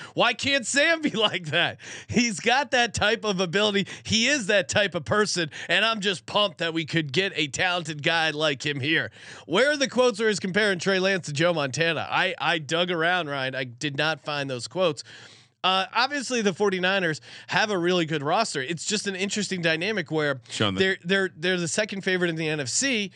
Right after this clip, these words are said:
Speaker 1: yet we still don't really have a good handle on who their quarterback is.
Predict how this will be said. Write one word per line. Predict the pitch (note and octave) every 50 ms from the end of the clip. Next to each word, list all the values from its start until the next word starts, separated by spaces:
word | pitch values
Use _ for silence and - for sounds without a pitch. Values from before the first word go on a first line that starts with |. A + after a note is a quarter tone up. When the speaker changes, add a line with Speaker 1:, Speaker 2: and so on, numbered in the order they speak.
| - - - _ _
Speaker 1:
yet | - C#3 F#3+ A#3 B3 A3+ G#3 F#3+ - - - - - _ _ _ _ _ _ _
we | C#3+ D#3+ F#3 F3+
still | - - - G#3 G#3 G#3+ G#3+
don't | G3 F#3+ G3 F#3+ D#3+ D#3
really | E3+ E3+ E3+ E3 D#3 D3
have | E3 D#3+ D3
a | C#3+
good | B2 D3+ D#3+ D3+
handle | A#2 G#2 C#3 C#3 D3 D#3 D#3+ D#3+ E3 -
on | - C3+ C#3 C#3 C3
who | A#2 - C#3+ C#3+ C#3+
their | C#3 C#3 C#3 C#3+
quarterback | C3 - - - A3+ C#4 C4+ F#3+ D3 C3 A#2+ -
is. | C3 C3+ D3 -